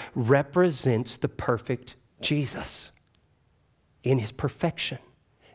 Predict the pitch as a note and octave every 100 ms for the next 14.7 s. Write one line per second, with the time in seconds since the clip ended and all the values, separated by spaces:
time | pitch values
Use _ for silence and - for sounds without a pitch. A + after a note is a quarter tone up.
0 | - C3+ B2+ - - C#3 D3 C#3 D3+ C#3
1 | - C#3+ D#3+ B2 - - _ _ - -
2 | - C3+ C3 B2+ E3 D#3 - F#3+ E3 C3+
3 | - D#3+ E3 C3 B2 A2 C#3 A#2+ B2+ -
4 | - D3 - C#3+ D#3 - C3 A2+ - -
5 | - - - D#3 C#3 - G#2+ - _ _
6 | _ _ - - - - D#3+ C#3+ - -
7 | D#3 - - E3+ G#3 G3+ G3+ - D3+ C#3+
8 | - E3+ F3 F3 - D#3+ C3+ C#3 A#2+ D#3+
9 | D#3 A#2+ - - - - E3 E3 E3+ D3+
10 | - D3 D3 - - - - C3 G#2+ D3+
11 | F3 - D#3+ D#3+ - - C3+ A2 C3+ C3
12 | B2 G#2+ G#2 - _ _ _ _ _ -
13 | D#3+ F#3 - D#3 D#3 D#3+ - - C#3+ B2
14 | C#3+ - - D3+ A2+ F#2